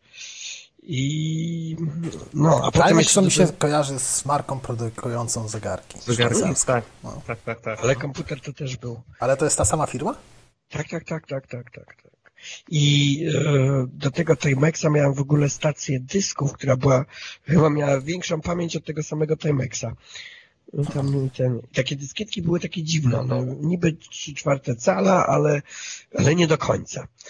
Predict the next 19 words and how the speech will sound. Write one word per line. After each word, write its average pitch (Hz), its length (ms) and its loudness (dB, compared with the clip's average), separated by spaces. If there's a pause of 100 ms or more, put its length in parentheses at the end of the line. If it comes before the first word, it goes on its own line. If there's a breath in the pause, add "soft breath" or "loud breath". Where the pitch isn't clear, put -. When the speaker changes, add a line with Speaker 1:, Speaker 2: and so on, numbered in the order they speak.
(240 loud breath)
Speaker 1:
Niby 185 460 -6
tak, - 260 -10 (140)
ale, 160 260 -6 (440)
ale 147 240 -2
nie 139 120 -2
do 135 140 0
końca, 127 400 -4
takie 127 240 -8
były 127 180 -2 (100)
dziwne - 340 2
<laughs> - 60 -6
bardzo. - 240 -4 (1300 loud breath)
E, 160 300 4
no, 139 340 -4 (160)
nie 131 100 -4
pamiętam, 131 480 4
takie - 220 -8
było 120 240 -4
wielkie, 123 500 -8